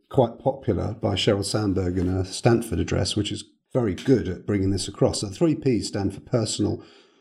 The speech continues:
permanent, and pervasive. And so, so what I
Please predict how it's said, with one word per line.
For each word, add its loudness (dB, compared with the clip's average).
permanent, 2
and -4
pervasive. -2
And 0
so, -2
so -2
what 2
I 0